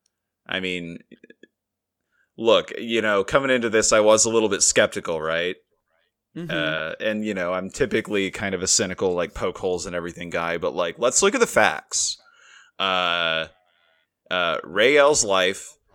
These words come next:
Speaker 1: uh, has matched a lot of Abrahamic prophecies. I'm just saying that straight up.
Speaker 2: Mm-hmm.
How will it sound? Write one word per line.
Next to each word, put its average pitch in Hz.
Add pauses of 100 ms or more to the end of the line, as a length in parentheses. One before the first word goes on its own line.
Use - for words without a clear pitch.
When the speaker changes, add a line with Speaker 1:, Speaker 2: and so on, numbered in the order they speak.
(140)
Speaker 1:
uh, 90
has 101
matched 101
a 107
lot 98
of 101
Abrahamic 98
prophecies. -
I'm 95
just 104
saying 107
that 107
straight 104
up. - (760)
Speaker 2:
Mm-hmm. 170